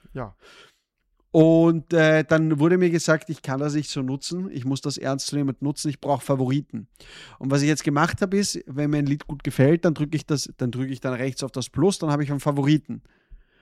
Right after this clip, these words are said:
Speaker 2: Und jetzt hat meine Favoritenliste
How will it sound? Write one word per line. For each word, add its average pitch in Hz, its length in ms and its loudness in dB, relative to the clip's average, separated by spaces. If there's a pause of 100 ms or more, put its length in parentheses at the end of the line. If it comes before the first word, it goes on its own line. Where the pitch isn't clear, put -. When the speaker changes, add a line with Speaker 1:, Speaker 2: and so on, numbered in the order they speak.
(720)
Speaker 2:
Und 139 140 -2
jetzt 151 280 0 (200)
hat 131 180 -2
meine 151 140 0
Favoritenliste 156 960 0